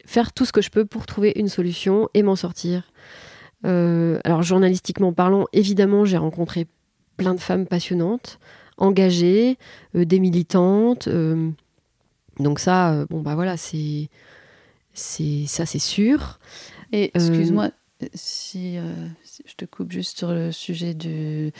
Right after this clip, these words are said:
Speaker 2: du média journal, est-ce que aujourd'hui, enfin, je sais pas si tu, j'imagine que tu continues de lire, euh, non, tu lis pas forcément les journaux,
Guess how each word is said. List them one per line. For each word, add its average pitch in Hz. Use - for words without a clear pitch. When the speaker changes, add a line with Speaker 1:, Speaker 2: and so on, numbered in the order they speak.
Speaker 2:
du 180
média 180
journal, 180
est-ce 196
que -
aujourd'hui, 196
enfin, 180
je 165
sais 190
pas 185
si -
tu, 170
j'imagine 170
que -
tu -
continues 185
de 175
lire, 196
euh, 170
non, 202
tu -
lis 175
pas 190
forcément 185
les 180
journaux, 190